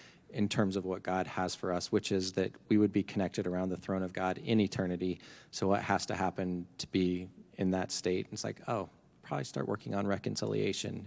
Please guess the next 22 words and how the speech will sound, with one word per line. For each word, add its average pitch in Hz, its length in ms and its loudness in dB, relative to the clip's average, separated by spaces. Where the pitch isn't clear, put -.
And 95 180 -2
so 98 280 -2
I 123 60 -2
just 120 200 -2
think, 110 200 2
you 117 140 0
know, 104 80 2
relationship 113 640 6
stuff, - 520 6
you 113 80 2
know, 104 160 6
as 110 400 6
a 113 200 6
church - 500 8
that's - 240 4
called 113 320 6
to 107 100 -6
be 107 140 8
the 98 120 2
priesthood 113 500 6
of 92 140 2
believers, 95 680 4